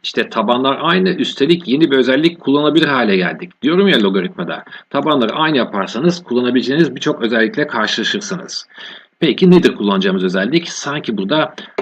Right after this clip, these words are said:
başka bir logaritma varmış da beş tabanına çevirmişiz gibi düşünebiliriz. Kimi beş tabanına çevirmişiz? Logaritma iki tabanında iki x'e.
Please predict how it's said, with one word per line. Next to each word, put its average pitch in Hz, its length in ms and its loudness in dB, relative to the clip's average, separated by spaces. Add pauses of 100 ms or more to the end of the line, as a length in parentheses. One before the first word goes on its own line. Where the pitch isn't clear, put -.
başka 127 320 2
bir 143 60 6
logaritma 104 480 4
varmış 147 380 2
da 98 160 0
beş 120 200 -2
tabanına 117 360 0
çevirmişiz 117 500 0
gibi 127 200 2
düşünebiliriz. 101 800 -2 (400)
Kimi 180 280 8
beş 117 160 4
tabanına 98 260 2
çevirmişiz? 101 720 2 (320)
Logaritma 113 1200 0 (4000)
iki 180 200 0
tabanında 123 360 2
iki - 200 0
x'e. - 280 -12